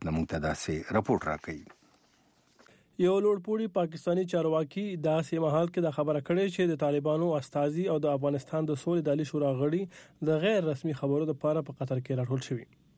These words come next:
Speaker 2: په قطر دوحه کې د پګواش په دوه ورځني نړیوال کانفرنس کې د طالبانو استازي د افغان حکومت د سولې مذاکره چیان او نور فعالان د سولې د راوستلو په لارو چارو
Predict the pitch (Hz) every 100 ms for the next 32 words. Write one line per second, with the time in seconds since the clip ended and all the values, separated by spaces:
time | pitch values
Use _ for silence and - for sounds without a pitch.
0 | _ - - - - - 185 190 190 185
1 | 180 185 185 175 151 156 156 175 185 180
2 | 151 143 135 - 131 143 160 170 - 156
3 | 147 156 170 147 151 - 165 147 143 160
4 | 156 143 143 143 143 135 - 139 147 160
5 | 151 139 135 139 139 131 123 139 131 147
6 | 190 - 160 156 156 170 160 147 139 170
7 | 160 156 139 170 160 139 139 139 135 135
8 | - 165 202 - - - 160 202 180 151
9 | 135 151 175 160 139 - 175 156 147 143
10 | 139 131 165 151 147 143 139 135 135 147
11 | 160